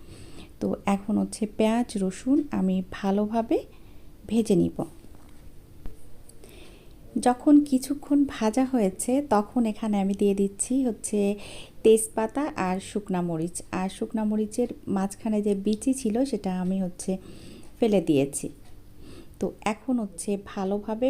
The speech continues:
ভেজে নিব। আর বাগারের সময় যদি একটু মরিচ দেওয়া হয় তাহলে কিন্তু ফ্লেভারটা অনেক সুন্দর আসে। এরই মধ্যে ভাজা হয়ে গিয়েছে, দেখতে পাচ্ছেন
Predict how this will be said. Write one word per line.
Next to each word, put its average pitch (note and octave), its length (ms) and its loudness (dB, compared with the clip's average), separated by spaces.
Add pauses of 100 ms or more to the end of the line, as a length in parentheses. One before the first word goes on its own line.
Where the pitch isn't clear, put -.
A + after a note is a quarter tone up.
(100)
ভেজে G3+ 320 0
নিব। - 160 -6 (720)
আর F3+ 80 0 (120)
বাগারের A#3 480 2
সময় A3+ 300 -2
যদি A3 240 0
একটু A3 180 -2 (140)
মরিচ G#3+ 280 0 (120)
দেওয়া G3 300 4
হয় G3+ 180 2 (100)
তাহলে F#3+ 320 0
কিন্তু G3 240 0
ফ্লেভারটা G3 560 0
অনেক G3 240 -2
সুন্দর E3+ 260 0 (120)
আসে। - 220 -8 (880)
এরই A#3 220 6
মধ্যে C4 260 2 (320)
ভাজা G#3 340 0 (120)
হয়ে A#3 240 4
গিয়েছে, A3+ 340 0 (100)
দেখতে A3 280 -2
পাচ্ছেন A3 400 -2